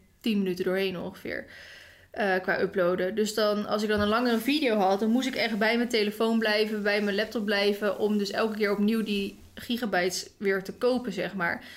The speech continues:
En dan was ik inderdaad gewoon een uur of twee uur, ja, kon ik niet zoveel. En nu hebben we gewoon de wifi sinds een paar dagen. En nu, ehm, ja, gaat het veel makkelijker. Dan doe ik even snel editen, doe ik even snel. En dan doe ik, nu probeer ik ook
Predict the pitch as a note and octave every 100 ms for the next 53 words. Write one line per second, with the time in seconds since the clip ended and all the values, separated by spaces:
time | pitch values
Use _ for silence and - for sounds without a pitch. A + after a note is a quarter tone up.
0 | - - - B3 A#3+ A#3 A#3 G#3+ A3 G#3
1 | G#3 G#3+ A3+ A3 - A3 G3+ G3+ G3 A3+
2 | E3+ - C4 C#4+ C4 G3+ F#3 F#3 F3+ G3
3 | - - - - A3+ A#3+ A3+ A3 G#3+ G3+
4 | F#3+ A#3 A#3 F3+ G#3+ - - G3 F#3+ -
5 | E3+ F3 E3+ F3+ G3 G3 - F3+ F3+ F3+
6 | F#3+ F3+ F3+ F#3 F#3 G3 G3 _ - E3+
7 | - - _ - F#3 F3 F#3 F#3+ F#3+ F#3+
8 | F#3+ F#3+ F#3+ - - F#3+ G3 F#3+ G3 G3
9 | F#3+ F#3 - F#3+ F#3 G3+ G3+ A3+ A#3 A#3
10 | B3+ A#3+ B3+ A#3+ A3+